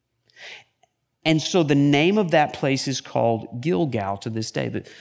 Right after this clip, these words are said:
the name Gilgal means to roll. And so God uses a word picture again. He says, "Today, because you have now been circumcised,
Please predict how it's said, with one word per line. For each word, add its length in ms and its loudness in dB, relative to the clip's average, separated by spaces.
the 80 -4
name 260 2
Gilgal 440 2
means 420 -2
to 120 -4
roll. 800 -4
And 80 -2
so 160 0
God 320 -2
uses 360 -2
a 100 -2
word 320 -2
picture 320 -4
again. 380 -2
He 100 0
says, 320 -6
"Today, 840 -2
because 400 0
you 120 2
have 180 0
now 300 0
been 180 -2
circumcised, 760 -4